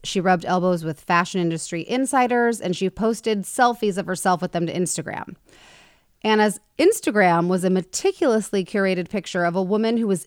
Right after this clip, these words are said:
in the thick of it, in the middle of everything. So yes, she posted those selfies with fashion bigwigs, and then she also loved to post pictures of just, like,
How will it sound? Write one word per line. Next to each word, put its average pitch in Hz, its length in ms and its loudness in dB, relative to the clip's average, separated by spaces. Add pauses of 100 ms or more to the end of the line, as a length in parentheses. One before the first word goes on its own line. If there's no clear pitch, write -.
in 254 180 4
the 208 80 2
thick - 360 -6
of 160 100 -6
it, - 260 -10
in 190 120 -4
the 190 60 2
middle 226 340 4
of 208 120 0
everything. 165 560 -6 (180)
So - 160 -2
yes, 185 320 -2
she 196 140 -2
posted 196 320 0
those 214 160 0
selfies 202 340 0
with 208 120 -8
fashion 190 380 0
bigwigs, 180 640 0
and 185 160 0
then 190 120 2
she 214 140 -2
also 208 260 2
loved 180 240 2
to 202 80 -4
post 180 500 -2
pictures 185 360 -4
of 175 80 -6
just, 170 160 -6
like, 160 220 -4